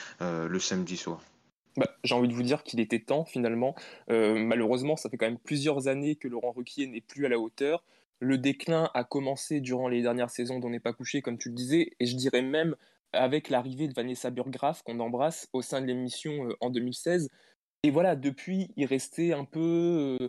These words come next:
Speaker 2: de force sur la case, et il était devenu l'ombre de lui-même, bien loin de ce qu'il avait pu nous proposer avant, comme tu le disais, parce qu'il faut quand même rappeler que Laurent Ruquier savait créer l'événement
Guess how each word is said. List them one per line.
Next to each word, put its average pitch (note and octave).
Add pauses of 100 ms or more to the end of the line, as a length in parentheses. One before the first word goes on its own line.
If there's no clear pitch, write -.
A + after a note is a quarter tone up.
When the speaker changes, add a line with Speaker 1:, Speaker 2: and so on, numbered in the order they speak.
(220)
Speaker 2:
de C3+
force D#3+
sur -
la -
case, E3+ (340)
et D3
il C3+
était C3
devenu C3+
l'ombre D3
de B2
lui-même, C3+
bien C3+
loin E3 (120)
de B2+
ce -
qu'il C3
avait B2
pu -
nous D3+
proposer C3+
avant, C3
comme B2
tu -
le A#2
disais, D3
parce -
qu'il B2
faut -
quand C3
même A#2+
rappeler C#3+ (320)
que -
Laurent B2+
Ruquier B2+
savait D3
créer D3
l'événement B2+